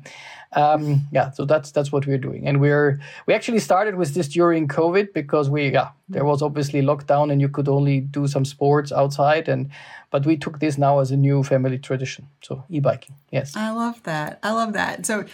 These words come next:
Speaker 2: you, you work hard, but you play hard too. You get time with the family. Uh, what's one of your favorite places that you love to take them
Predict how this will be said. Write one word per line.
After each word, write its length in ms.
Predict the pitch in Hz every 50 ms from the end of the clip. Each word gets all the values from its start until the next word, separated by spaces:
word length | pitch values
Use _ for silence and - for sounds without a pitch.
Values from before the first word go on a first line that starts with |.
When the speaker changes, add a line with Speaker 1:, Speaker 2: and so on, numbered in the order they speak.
| - - - _
Speaker 2:
you, 160 | - 185 185
you 220 | 175 - 202 208 214
work 240 | 247 269 285 - -
hard, 460 | - 262 247 247 247 247 240 226 214
but 80 | -
you 80 | 147 170
play 300 | 165 - - 269 262 262
hard 340 | 254 262 254 233 233 214 214
too. 360 | - 254 240 226 220 214 208
You 40 | 202
get 180 | 196 233 226
time 240 | 233 - - 247 240
with 120 | 240 226 220
the 80 | 220
family. 680 | 214 - 214 208 208 208 208 202 202 190 190 196 196 - - - - - _
Uh, 100 | - 202
what's 240 | 208 269 330 320 -
one 80 | 453 427
of 60 | 392
your 80 | 349 -
favorite 300 | - 277 269 254 233 220
places 720 | - 254 233 240 233 - 226 214 208 196 185 180 - -
that 240 | - 202 196 185 170
you 120 | 196 220
love 220 | 220 220 214 214 214
to 80 | 226
take 260 | 214 - 233 226 226
them 320 | - 156 - 90 165 -